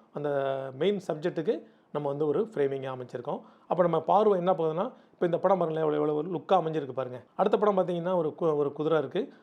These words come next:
அதுக்கு முன்னாடி ஒரு மர சட்டம் இருக்கு. அப்போ ஒரு ஃப்ரேமிங் போட்ட மாதிரி கண் நேரா நம்ம குதிரை நோக்கி நமக்கு போகுது. நம்ம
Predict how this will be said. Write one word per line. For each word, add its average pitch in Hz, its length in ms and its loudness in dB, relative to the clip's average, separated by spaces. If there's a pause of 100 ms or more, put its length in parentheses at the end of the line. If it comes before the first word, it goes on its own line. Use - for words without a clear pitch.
அதுக்கு 147 360 -4
முன்னாடி 165 380 -2 (260)
ஒரு 135 320 -4
மர 131 420 0
சட்டம் - 320 -4
இருக்கு. 127 280 -8 (400)
அப்போ 233 180 -4
ஒரு 180 140 2
ஃப்ரேமிங் 160 380 -2
போட்ட 139 160 -6
மாதிரி 135 240 -6 (280)
கண் 185 140 2
நேரா 165 260 0
நம்ம 151 260 -6
குதிரை 170 240 2
நோக்கி 147 200 -6 (420)
நமக்கு 123 200 -8
போகுது. 127 380 -6 (300)
நம்ம 143 180 -2